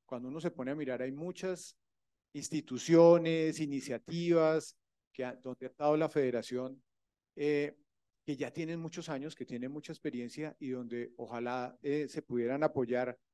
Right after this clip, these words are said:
para seguir, digamos, en, en lo que viene hacia adelante, organizando un poco más este tema donde siempre se ha hablado, por ejemplo, de la Universidad del Café. Son temas que,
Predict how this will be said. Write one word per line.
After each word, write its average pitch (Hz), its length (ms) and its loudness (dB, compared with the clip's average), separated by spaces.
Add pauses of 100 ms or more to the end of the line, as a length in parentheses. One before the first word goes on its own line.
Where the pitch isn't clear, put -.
(280)
para 151 220 0
seguir, 127 320 -6
digamos, 147 560 -6
en, 131 240 -12
en 120 140 -14
lo 117 100 -12
que 120 120 -12
viene 117 220 -8
hacia 151 160 -4
adelante, 123 560 -4 (200)
organizando 131 680 -10
un 135 60 -14
poco 151 260 -6
más 151 340 -2 (440)
este 151 240 -6
tema 156 260 0
donde 139 240 -4
siempre 147 300 -6
se 165 80 -2
ha 160 40 2
hablado, 151 240 2
por 156 120 -4
ejemplo, 147 240 -4
de 151 60 0
la 151 60 -2
Universidad 131 440 -6
del 135 100 -8
Café. - 320 -8
Son 156 140 -10
temas 180 240 -4
que, 165 180 -2